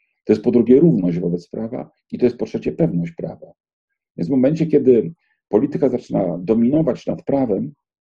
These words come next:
a nie być realizacją pewnych idei, które są na przykład zapisane w konstytucji, y, to w tym momencie, y, wysuwamy się poza, poza nawias rządów prawa.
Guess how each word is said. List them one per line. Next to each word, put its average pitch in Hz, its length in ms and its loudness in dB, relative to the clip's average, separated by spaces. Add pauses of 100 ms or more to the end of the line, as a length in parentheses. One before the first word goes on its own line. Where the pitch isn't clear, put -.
(720)
a - 60 -8
nie 110 120 0
być 113 180 -4
realizacją 107 720 -4
pewnych 82 340 -12
idei, 90 340 -2
które 87 240 -6
są 95 120 -8
na 87 60 -6
przykład 85 200 -8
zapisane 87 400 -6
w - 140 -20
konstytucji, 165 640 -10 (680)
y, 117 160 2
to 135 100 0
w - 60 -8
tym 160 100 0
momencie, 151 400 2
y, 110 640 0 (800)
wysuwamy 147 400 -2
się 131 120 -6
poza, 131 240 -4 (140)
poza 131 240 -2
nawias 127 460 -4
rządów 110 400 -6
prawa. - 320 -10